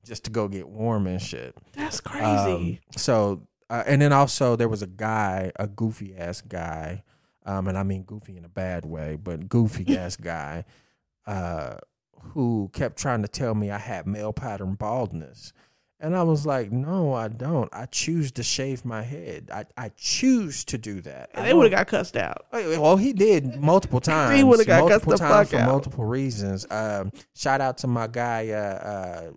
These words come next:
Speaker 1: uh, um, the Italian Stallion. He knows who I'm talking about.
Speaker 2: Shout out to him.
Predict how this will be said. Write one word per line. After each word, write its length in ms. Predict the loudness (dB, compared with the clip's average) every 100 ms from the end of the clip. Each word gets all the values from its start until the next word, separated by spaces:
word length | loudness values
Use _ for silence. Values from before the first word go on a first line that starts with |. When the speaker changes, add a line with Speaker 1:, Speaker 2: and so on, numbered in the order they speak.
| -12
Speaker 1:
uh, 280 | -10 -10 -12
um, 240 | -14 -18 _ _ _ _ _ _ _ _ _ _ _ _
the 100 | -20
Italian 480 | -8 -2 0 0 -4
Stallion. 560 | -4 -2 -2 -2 -4
He 260 | -6 -10 -10
knows 260 | -4 -4 -4
who 140 | -6
I'm 140 | -6
talking 300 | -8 -10 -10 -8
about. 80 |
Speaker 2:
Shout 200 | 0 4
out 140 | 4 2
to 100 | -2
him. 380 | -2 -2 -6